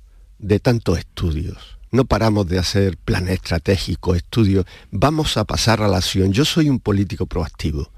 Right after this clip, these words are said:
Yo necesito actuar sobre los problemas. Yo ofrezco soluciones, no ofrezco promesas.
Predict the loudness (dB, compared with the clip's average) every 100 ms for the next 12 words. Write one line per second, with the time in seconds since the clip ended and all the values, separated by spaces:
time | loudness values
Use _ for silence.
0 | -20 -20 -20 -20 -20 -20 -14 -6 2 2
1 | 2 0 2 2 2 -2 0 -2 0 -2
2 | 0 0 0 0 -2 0 0 -2 -2 0
3 | 0 -2 -6 -10 -20 -6 -2 0 0 -4
4 | -4 -4 0 -2 -2 -4 -4 -6 -12 -20
5 | -20 -20 -20 -8 0 2 2 -2 -4 -4
6 | -6 -4 0 2 0 -2 -6 -10 -14